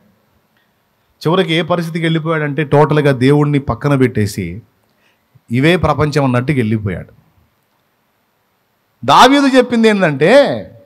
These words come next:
"దేవుడిచ్చినవి కాదురా,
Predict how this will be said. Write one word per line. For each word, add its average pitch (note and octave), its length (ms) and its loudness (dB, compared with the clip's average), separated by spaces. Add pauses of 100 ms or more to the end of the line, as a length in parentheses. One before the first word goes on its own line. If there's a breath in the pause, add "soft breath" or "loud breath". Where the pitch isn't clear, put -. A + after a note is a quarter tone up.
(2250)
"దేవుడిచ్చినవి B3 840 8
కాదురా, F#3+ 760 8